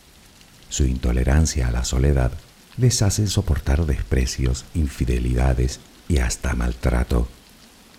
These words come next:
Y por si todo esto fuera poco, su obsesión les hace sentir un deseo irrefrenable de cercanía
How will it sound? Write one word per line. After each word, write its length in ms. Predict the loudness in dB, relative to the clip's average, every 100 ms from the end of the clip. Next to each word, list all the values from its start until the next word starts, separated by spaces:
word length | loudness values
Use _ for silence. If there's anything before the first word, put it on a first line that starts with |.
| -20 -20 -20 -20 -20 -8 -2
Y 120 | 2
por 180 | 2 2
si 140 | 0
todo 320 | 2 4 4
esto 240 | 4 0 -6
fuera 320 | -2 0 2
poco, 500 | 0 0 0 0 -2 -10 -20 -8
su 200 | 0 0
obsesión 600 | 0 -2 -2 2 2 4
les 180 | 2
hace 220 | 2 0 0
sentir 400 | -2 0 0 0
un 160 | 0 2
deseo 460 | 0 2 2 4
irrefrenable 1000 | 4 2 0 0 2 2 4 2 2 2
de 140 | 2 0
cercanía 600 | 0 -2 0 2 4